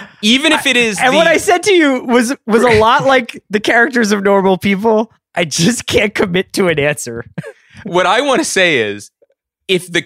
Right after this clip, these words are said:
Speaker 1: team you give me is the soccer equivalent of the country club in the Poconos that was just like, "Look, it's nothing personal, but you can't come in here," fine.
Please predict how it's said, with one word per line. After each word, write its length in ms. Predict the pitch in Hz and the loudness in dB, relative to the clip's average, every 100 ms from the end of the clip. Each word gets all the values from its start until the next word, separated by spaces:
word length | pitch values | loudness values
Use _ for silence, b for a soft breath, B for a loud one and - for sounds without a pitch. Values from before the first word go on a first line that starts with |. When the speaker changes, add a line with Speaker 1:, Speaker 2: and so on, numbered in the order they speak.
| _ | _
Speaker 1:
team 380 | - - 269 285 | -12 -4 -2 0
you 120 | 254 | -2
give 300 | 196 170 156 | -2 -2 -2
me 300 | 127 98 90 - _ _ - | -2 -4 -6 -14 _ _ -6
is 240 | 143 127 | -6 -6
the 180 | 135 123 | -8 -8
soccer 760 | - - 214 202 214 240 220 | -8 -6 -2 -2 -2 0 0
equivalent 720 | - - - 151 151 160 165 _ _ _ _ | -2 -6 -2 -2 0 -2 -4 _ _ _ _
of 140 | 135 110 | -4 -4
the 100 | 120 | -8
country 460 | - 180 185 214 | -6 -6 -4 -6
club 320 | 185 190 175 | -4 -2 0
in 80 | 156 | 0
the 80 | 123 | -2
Poconos 640 | - 147 147 156 151 156 | -2 -2 -2 -2 0 0
that 100 | 139 | 0
was 100 | 127 | -2
just 220 | 120 131 143 | -2 -4 -2
like, 260 | 123 - _ _ _ | -4 -4 _ _ _
"Look, 120 | 95 92 | -12 -12
it's 120 | - | -12
nothing 220 | 82 82 | -12 -10
personal, 360 | 95 90 - 82 | -10 -10 -10 -10
but 120 | 92 | -10
you 100 | 92 | -8
can't 200 | - 95 | -8 -8
come 120 | 95 | -6
in 100 | 95 | -4
here," 160 | 107 113 | -4 -4
fine. 480 | - 107 196 98 | -2 0 0 -4